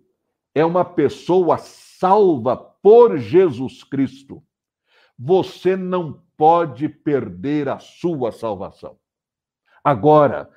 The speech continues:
se você é uma pessoa salva por outra pessoa qualquer, ou por um sistema qualquer, por outra coisa qualquer,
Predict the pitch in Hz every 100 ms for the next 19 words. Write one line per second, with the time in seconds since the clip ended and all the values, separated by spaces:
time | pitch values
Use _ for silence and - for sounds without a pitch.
0 | _ _ _ - 147 139 135 - - 165
1 | 214 240 247 180 190 175 - - - 160
2 | 165 127 - 160 185 196 165 170 - 180
3 | 160 190 254 277 - 226 226 - 156 -
4 | 202 214 175 151 131 - 113 113 113 _
5 | _ _ - _ - 202 233 - 196 185
6 | 240 - 214 185 - 190 208 190 - 135
7 | - 131 139 - 220 214 208 277 247 214
8 | 143 - 185 208 147 143 131 107 127 127